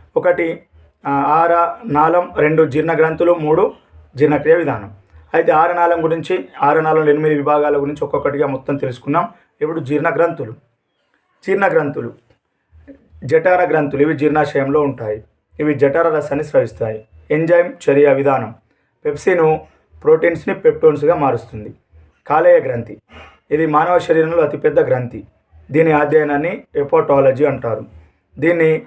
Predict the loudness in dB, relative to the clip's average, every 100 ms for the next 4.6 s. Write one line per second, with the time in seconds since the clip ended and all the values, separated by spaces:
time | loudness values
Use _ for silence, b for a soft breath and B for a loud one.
0 | -2 -2 0 -2 -2 -2 -2 0 0 0
1 | 0 0 2 2 0 -2 -4 -8 -8 -6
2 | -2 0 0 -2 -8 -18 _ _ _ _
3 | -2 0 2 2 2 2 0 0 -2 0
4 | -2 -2 -2 -2 -6